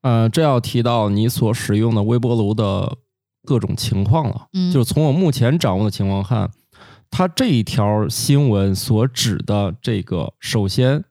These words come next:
Speaker 1: 它不光是转盘式，其次它是通过两侧发射微波的。就是你的微波炉的转盘两，左右两侧，那两侧边儿是发射微波束的。
Speaker 2: 嗯。
Speaker 1: 这种情况下，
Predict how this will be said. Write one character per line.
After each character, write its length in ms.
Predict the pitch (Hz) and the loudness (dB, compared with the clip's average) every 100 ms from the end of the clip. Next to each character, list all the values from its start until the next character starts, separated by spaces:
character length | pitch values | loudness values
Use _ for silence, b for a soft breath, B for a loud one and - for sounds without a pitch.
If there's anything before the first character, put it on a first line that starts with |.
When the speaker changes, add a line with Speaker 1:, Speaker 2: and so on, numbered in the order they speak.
| _ - | _ -6
Speaker 1:
它 180 | 139 | -2
不 140 | 131 156 | 0 0
光 200 | 143 143 | 2 2
是 100 | 113 | 2
转 260 | - 131 | 0 0
盘 180 | 95 95 | 0 0
式， 300 | 120 151 - - _ _ _ | 0 -2 -2 -8 _ _ _
其 280 | - - 120 | -4 0 0
次 240 | - 156 | 0 -2
它 220 | - 139 | 0 0
是 120 | 139 123 | 0 2
通 220 | 117 139 | 2 2
过 180 | 131 113 | 2 2
两 220 | 113 - - | 0 -2 -4
侧 280 | - 196 | -2 0
发 200 | 98 101 | 0 -2
射 200 | 95 104 | 0 0
微 180 | 92 95 | 0 -2
波 240 | 87 95 90 | -2 -2 -2
的。 140 | - _ _ - | -6 _ _ -4
就 140 | 185 | 0
是 320 | 165 135 107 - - | 2 2 0 -4 -4
你 120 | 120 | 0
的 80 | 127 | 0
微 160 | 156 | 2
波 200 | 170 156 | 2 2
炉 60 | 143 | 0
的 360 | 156 139 113 - _ | 0 0 0 -4 _
转 200 | - 151 | -2 -2
盘 200 | 110 120 | 0 0
两， 140 | 147 - - | 0 -2 -4
左 160 | 113 | -2
右 100 | 131 | 0
两 160 | 147 123 | -2 -6
侧， 280 | - 170 - - | -4 -2 -2 -2
那 100 | 123 196 | -2 0
两 160 | 190 101 | 0 0
侧 120 | 135 | 0
边 220 | 127 139 | 0 0
儿 60 | 175 | 0
是 120 | 147 | 0
发 240 | 95 110 107 | -2 -4 -2
射 240 | 117 92 | -2 -2
微 140 | 101 | -2
波 120 | 110 117 | -2 -2
束 220 | 196 135 | -2 -4
的。 80 | - | -6
Speaker 2:
嗯。 80 | _ _ _ _ _ - | _ _ _ _ _ -4
Speaker 1:
这 140 | 240 | 0
种 160 | 139 95 | 0 0
情 180 | - 101 | -2 -2
况 160 | 107 | 0
下， 240 | 107 101 | 0 -2